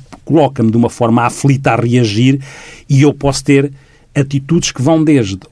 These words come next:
ou eu fujo àquele conflito porque me sinto ameaçado, ou ataco também porque me sinto ameaçado, ou fico de tal maneira paralisado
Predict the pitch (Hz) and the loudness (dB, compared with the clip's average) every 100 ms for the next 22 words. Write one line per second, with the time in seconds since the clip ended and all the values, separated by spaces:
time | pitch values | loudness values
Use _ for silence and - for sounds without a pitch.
0 | - - 117 143 139 - - 220 135 - | -16 -4 2 2 0 -2 2 4 2 -2
1 | 107 - 120 127 120 - 131 - - 113 | -6 -4 -4 -2 -4 0 -2 -4 -4 -4
2 | - 110 107 101 98 - 90 123 - _ | -2 -2 -2 -2 -4 -6 -10 -12 -16 _
3 | _ _ - - - - 135 127 123 175 | _ _ -20 -20 -8 0 2 2 -2 -4
4 | 151 - - - - _ _ _ _ - | -4 -8 -20 -20 -20 _ _ _ _ -2
5 | 123 135 139 - 135 - 117 110 107 101 | 0 0 -2 -2 0 0 0 0 -2 -2
6 | - 95 98 - 113 - 143 - 139 135 | -4 -8 -8 -4 -4 -2 -6 -2 0 2
7 | 143 139 139 127 127 120 104 120 170 127 | 2 0 0 2 2 0 0 0 0 0